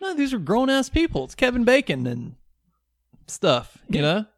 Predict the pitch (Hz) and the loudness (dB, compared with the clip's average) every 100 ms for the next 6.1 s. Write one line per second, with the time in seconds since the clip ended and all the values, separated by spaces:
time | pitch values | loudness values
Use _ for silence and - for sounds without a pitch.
0 | - 415 427 415 285 233 220 208 226 131 | -8 -6 -4 -2 -2 -4 -4 -6 -6 -6
1 | 110 120 139 151 170 151 117 104 110 143 | -2 0 2 0 0 0 -2 -4 -6 -4
2 | 156 151 165 170 160 170 175 165 359 196 | -4 -4 -6 -6 -8 -6 -6 -6 -6 -8
3 | - 170 190 196 202 185 151 185 160 143 | -2 0 2 2 2 0 0 0 0 0
4 | 139 131 117 117 - 151 131 123 123 120 | -2 -2 -6 -12 -8 -6 -6 -4 -2 -4
5 | 110 110 - 110 101 98 101 104 95 95 | -6 -8 -8 -10 -10 -12 -16 -18 -18 -20
6 | 104 | -20